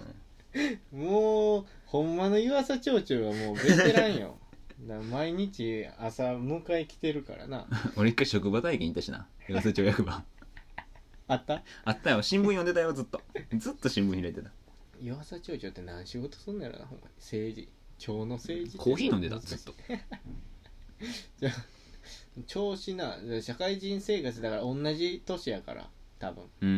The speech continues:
Speaker 2: 聞いてくれてるのかな。
Speaker 1: うん、なるほどね。
Speaker 2: うん。だから。
Speaker 1: 調子か。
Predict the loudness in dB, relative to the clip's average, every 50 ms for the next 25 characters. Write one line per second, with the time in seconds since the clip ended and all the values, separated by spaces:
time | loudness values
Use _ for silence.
0 | 2 0 0 -2 -2 -2 -4 -4 -6 -8 -8 -8 -8 -8 -6 -4 -4 -2 -2 -2
1 | -2 -2 -2 -2 -2 -4 -4 -4 -4 -4 -4 -4 -6 -8 -14 -18 -18 -18 -18 -18
2 | -18 -20 -20 -20 -20 -20 -20 -20 -20 -20 -20 -20 -20 -20 -20 -20 -18 -16 -16 -18
3 | -18 -20 -20 -20 -18 -18 -18 -18 -20 -16 -8 -4 -2 -2 -2 -4 -6 -6 -4 -4
4 | -4 -6 -8 -10 -12